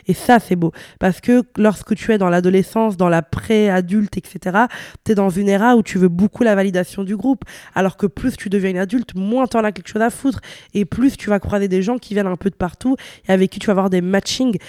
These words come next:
Et du coup, tu vas trouver ta place professionnellement, tu vas trouver ta place amicalement, tu vas trouver ta place géographiquement, et puis tu vas trouver ta place dans le love si t'en as envie. Mais ce que je veux dire, c'est que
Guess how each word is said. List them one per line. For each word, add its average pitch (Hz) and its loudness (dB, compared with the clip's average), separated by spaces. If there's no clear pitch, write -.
Et 202 0
du 190 2
coup, 233 -2
tu 196 -8
vas 196 4
trouver 190 -2
ta 180 -2
place 196 -2
professionnellement, 190 -2
tu - -10
vas 202 -2
trouver 196 -6
ta 185 -6
place 196 0
amicalement, 196 2
tu - -8
vas 202 2
trouver 196 -4
ta 185 -4
place 190 -2
géographiquement, 196 0
et 185 4
puis - -4
tu - -12
vas 170 2
trouver 175 -4
ta 165 -2
place 208 0
dans 190 4
le 180 6
love 202 6
si - -10
t'en 180 -4
as 170 0
envie. 190 -2
Mais 220 2
ce - -4
que 226 -2
je 180 -2
veux 190 0
dire, 220 -2
c'est - -4
que 185 0